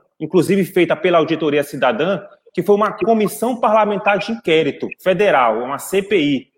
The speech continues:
buscando pegar esses dados, é, no ano de dois mil e doze, na verdade.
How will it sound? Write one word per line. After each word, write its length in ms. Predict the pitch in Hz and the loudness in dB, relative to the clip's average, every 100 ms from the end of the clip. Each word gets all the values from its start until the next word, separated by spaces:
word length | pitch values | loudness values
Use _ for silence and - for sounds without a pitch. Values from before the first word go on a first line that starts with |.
| _ _ _ _ _ - _ - 170 - | _ _ _ _ _ -20 _ -12 -8 0
buscando 840 | 233 240 359 - 196 254 240 214 | 0 0 -2 0 2 2 -2 -2
pegar 340 | 190 147 151 | 0 2 2
esses 260 | 156 165 123 | 0 -4 -4
dados, 540 | 131 139 156 170 - - - - _ _ | 2 2 2 -2 -6 -14 -20 -20 _ _
é, 180 | 127 135 | -2 0
no 140 | 170 165 | 0 0
ano 160 | 190 | -2
de 80 | 185 | -2
dois 220 | 175 165 | -2 0
mil 160 | 170 226 | 0 -2
e 20 | |
doze, 400 | 160 175 180 143 | 0 2 2 0
na 140 | 131 | -2
verdade. 500 | 123 123 110 98 95 | 0 0 0 0 -4